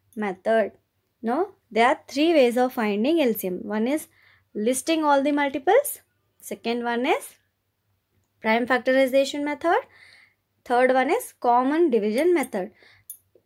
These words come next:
Whenever we want to find L C M, always we will use this common division method.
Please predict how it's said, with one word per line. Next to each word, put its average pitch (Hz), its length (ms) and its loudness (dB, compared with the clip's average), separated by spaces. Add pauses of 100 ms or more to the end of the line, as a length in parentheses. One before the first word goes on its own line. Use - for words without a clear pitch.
(680)
Whenever 320 500 4
we 294 160 0
want 226 300 -4
to 294 120 -2
find 226 460 -6
L 208 220 -4
C 208 140 -6
M, 302 120 0 (260)
always 269 540 2
we 247 100 0
will 240 160 0
use 208 300 -4
this 311 300 2
common 277 640 0
division 247 560 0
method. 214 480 -4